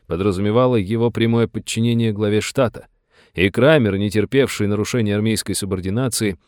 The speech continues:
был в ярости от поведения майора. Джозеф Джонстон, маленький и сухопарый, с клиновидной бородой и торчащими в стороны усами,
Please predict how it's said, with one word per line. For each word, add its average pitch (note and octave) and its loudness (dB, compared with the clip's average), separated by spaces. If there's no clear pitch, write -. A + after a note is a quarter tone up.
был G#2+ 2
в F#2+ -2
ярости A#2+ 2
от F2 -2
поведения F2 -4
майора. E2+ -8
Джозеф C3+ 4
Джонстон, B2 -2
маленький A#2+ -2
и A2+ 2
сухопарый, A#2 -2
с - -18
клиновидной A2 0
бородой G#2 -2
и G2 -10
торчащими G#2+ -4
в - -8
стороны A2+ 0
усами, A#2+ -4